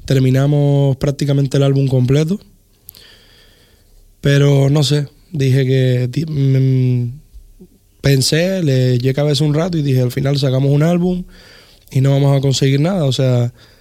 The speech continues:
la gente lo verá una vez, dos, tres, cuatro y ya está. Habrá gente que le guste y lo escuche, pero no, creo que no vamos a llegar a coger ese impacto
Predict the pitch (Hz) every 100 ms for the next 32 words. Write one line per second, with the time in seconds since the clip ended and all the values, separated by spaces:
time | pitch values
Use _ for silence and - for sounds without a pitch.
0 | _ _ _ 131 127 139 143 143 143 147
1 | 147 147 143 147 143 160 175 160 180 165
2 | 175 185 175 165 190 202 214 - - _
3 | _ - - 120 113 175 151 131 143 139
4 | 139 147 147 143 - 196 170 139 135 135
5 | 151 151 147 165 165 160 160 156 156 151
6 | 156 151 143 147 - 135 - 151 - -